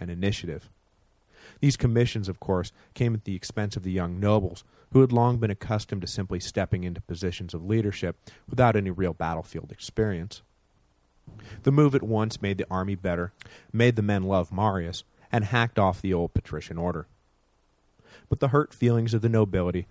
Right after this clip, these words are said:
was of no consequence to Marius, and he was single-minded in his pursuit of recapturing the glory of the old Roman legions.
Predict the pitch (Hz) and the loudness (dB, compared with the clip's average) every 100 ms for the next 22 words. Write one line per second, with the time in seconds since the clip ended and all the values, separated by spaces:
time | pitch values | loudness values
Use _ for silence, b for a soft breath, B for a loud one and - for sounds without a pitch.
0 | b b 107 104 104 95 113 117 113 98 | b b -2 2 2 2 0 0 -2 -6
1 | 92 - 87 85 85 82 - - _ B | -6 -6 -6 -4 -4 -6 -10 -16 _ B
2 | B B B 135 131 120 156 165 165 117 | B B B 4 4 2 0 0 2 4
3 | 107 104 95 - b b 113 113 - - | 4 4 2 0 b b 0 0 -2 -2
4 | 131 120 107 107 - - 113 - 104 95 | 0 0 2 -2 0 0 0 -2 -4 -4
5 | 87 98 104 107 92 85 92 90 87 87 | -6 0 4 6 4 0 -2 0 -2 -2
6 | 87 82 87 98 92 85 82 | -4 -4 -2 0 0 -2 -10